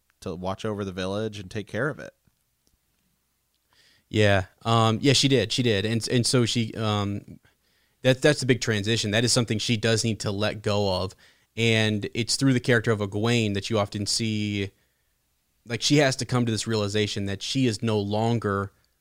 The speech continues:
Speaker 2: a wisdom and that she is, um, on this different path and she's, she's headed in a different direction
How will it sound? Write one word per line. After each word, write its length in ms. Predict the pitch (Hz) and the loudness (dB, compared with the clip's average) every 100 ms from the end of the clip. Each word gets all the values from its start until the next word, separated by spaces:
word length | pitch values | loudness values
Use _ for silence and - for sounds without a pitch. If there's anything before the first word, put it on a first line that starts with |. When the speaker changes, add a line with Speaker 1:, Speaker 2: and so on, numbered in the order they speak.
| _ | _
Speaker 2:
a 80 | 107 | -2
wisdom 520 | 113 180 135 90 78 - _ - | 4 4 4 -4 -10 -18 _ -8
and 540 | 113 113 110 107 104 | -2 2 2 0 0
that 240 | 107 104 | 0 0
she 320 | - - 110 107 | -2 -4 -2 0
is, 300 | 101 101 - - _ _ _ _ - | -2 -4 -8 -16 _ _ _ _ -14
um, 480 | 95 95 87 90 95 - | -10 -8 -8 -10 -12 -6
on 200 | 107 113 | -2 0
this 140 | 110 | 0
different 360 | - 113 123 - | 0 -2 -4 -6
path 480 | 135 127 95 113 _ | -6 -4 -4 -8 _
and 160 | 104 98 | -10 -8
she's, 380 | 110 101 - | -6 -4 -6
she's 240 | - 110 101 | -8 -8 -6
headed 260 | 107 104 | -4 -4
in 80 | 98 | -4
a 60 | 98 | -4
different 280 | 104 95 90 | -4 -4 -4
direction 580 | 101 120 - - 98 | -2 -2 -4 -8 -10